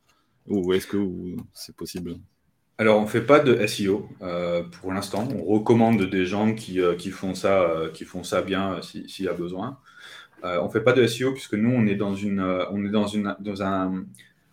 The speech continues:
Speaker 2: On est, on est, on a le prisme vraiment de la validation rapide. Nous, on va chercher, même si c'est pas la performance finale, parce que quand on fait des missions qui durent, euh, disons, euh, deux à trois mois, euh, on,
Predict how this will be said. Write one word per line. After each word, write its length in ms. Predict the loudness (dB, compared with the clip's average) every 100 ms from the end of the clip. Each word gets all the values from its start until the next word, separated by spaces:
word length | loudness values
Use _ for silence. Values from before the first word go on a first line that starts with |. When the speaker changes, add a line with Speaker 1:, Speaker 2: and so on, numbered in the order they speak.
| -6
Speaker 2:
On 120 | 4
est, 200 | 4 4
on 140 | 2 0
est, 100 | 0
on 120 | 4
a 60 | 8
le 160 | 8 6
prisme 340 | 0 -2 2
vraiment 260 | 4 4 6
de 60 |
la 80 | 4
validation 760 | 4 4 6 6 4 2 -4
rapide. 540 | -2 0 -2 -2 -8 -10
Nous, 140 | 0 4
on 120 | 6
va 120 | 4
chercher, 520 | 4 0 2 4 4 0 -14 0
même 200 | 4 4
si 160 | 2
c'est 180 | -2 0
pas 120 | 4
la 100 | 4
performance 600 | 4 0 0 0 0 -2
finale, 360 | -6 -2 0 0
parce 140 | -2
que 340 | -4 -2 -2 -4 _ _ _
quand 200 | -8 -6
on 80 | -2
fait 160 | 0
des 100 | 2
missions 400 | 0 -4 -2 -2
qui 160 | -2 -6
durent, 320 | -2 0 2
euh, 160 | 2 0
disons, 440 | -4 -6 -4 -4
euh, 380 | -4 -2 -2 -4
deux 340 | -4 2 2 2
à 60 |
trois 240 | -2 -2 0
mois, 340 | 0 -2 -6 -14 _ _ -12
euh, 340 | -8 -4 -4 -6 _ -16
on, 180 | -14